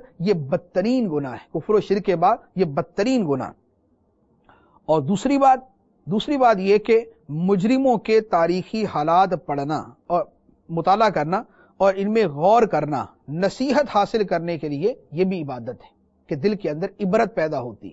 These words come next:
آدمی اس گناہ سے بچنے کا جذبہ اپنے اندر پیدا کرتا ہے۔ تو جیسے اس طرح کے بدکاروں کے واقعات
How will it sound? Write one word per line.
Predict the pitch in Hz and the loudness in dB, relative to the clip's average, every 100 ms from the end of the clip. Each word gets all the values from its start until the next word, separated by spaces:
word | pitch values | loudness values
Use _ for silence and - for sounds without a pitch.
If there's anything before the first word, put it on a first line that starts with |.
| _ | _
آدمی | 147 151 185 | -12 -6 -6
اس | 175 147 | -6 -6
گناہ | 165 180 | -2 -2
سے | 214 269 - - - | 0 -4 -6 -20 -10
بچنے | 135 165 196 214 | -6 -4 -2 -2
کا | 196 | -4
جذبہ | 160 156 247 | -4 0 2
اپنے | 240 214 | 2 0
اندر | 196 180 | 0 0
پیدا | 170 147 165 | 0 0 0
کرتا | 151 139 165 | -2 -4 -2
ہے۔ | 151 202 - _ - | -2 -4 -8 _ -6
تو | 175 | -2
جیسے | 180 190 247 247 247 _ _ _ _ _ | 2 2 4 4 2 _ _ _ _ _
اس | 214 - | -6 0
طرح | 233 233 | 2 2
کے | 233 | 2
بدکاروں | 208 170 170 160 190 240 | 2 2 0 2 4 4
کے | 247 208 | 4 2
واقعات | 185 170 214 | 2 2 0